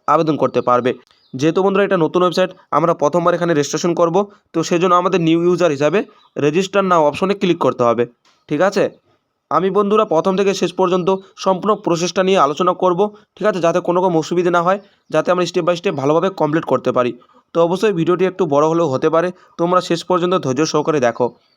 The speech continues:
এরপর বন্ধুরা আমাদের সামনে নতুন একটা পেজ ওপেন হয়ে যাবে। আমরা নিচের দিকে একটু স্ক্রল করব। স্ক্রল করার পর বন্ধুরা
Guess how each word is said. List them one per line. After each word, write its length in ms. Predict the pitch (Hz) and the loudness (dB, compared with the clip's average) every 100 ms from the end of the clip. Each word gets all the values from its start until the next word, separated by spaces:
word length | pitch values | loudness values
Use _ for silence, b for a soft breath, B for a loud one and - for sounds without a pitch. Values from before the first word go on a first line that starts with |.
| _ b b b b b | _ b b b b b
এরপর 320 | 165 170 208 | 0 2 2
বন্ধুরা 380 | 208 208 214 202 | 2 2 4 4
আমাদের 200 | 180 196 | 4 2
সামনে 260 | 190 190 190 | 0 0 2
নতুন 260 | 165 180 | 0 0
একটা 180 | 175 185 | -2 -2
পেজ 240 | 190 185 | -2 0
ওপেন 280 | - 143 165 | 0 0 0
হয়ে 120 | 165 | 2
যাবে। 200 | 165 165 | 2 2
আমরা 460 | 202 - _ _ 208 | -2 -6 _ _ -2
নিচের 240 | 190 196 | 0 0
দিকে 120 | 196 202 | 0 0
একটু 200 | 202 196 | 0 -2
স্ক্রল 260 | - 190 | 0 0
করব। 340 | - 127 117 117 B B B 160 | 2 0 0 -2 B B B -10
স্ক্রল 260 | - 214 | -2 0
করার 240 | 214 214 208 | 2 2 2
পর 180 | 208 196 | 0 0
বন্ধুরা 340 | 185 160 202 | 0 2 0